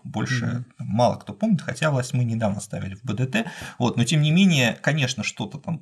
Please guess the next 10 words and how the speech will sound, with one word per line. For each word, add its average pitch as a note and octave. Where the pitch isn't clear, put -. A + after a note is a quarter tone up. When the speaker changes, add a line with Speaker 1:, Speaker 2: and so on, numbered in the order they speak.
Speaker 1:
устарело, F3+
но B2+
для A#2
того D3
времени C#3
это G#2+
была G#2
сенсация. -
Лев C3+
Толстой F#3+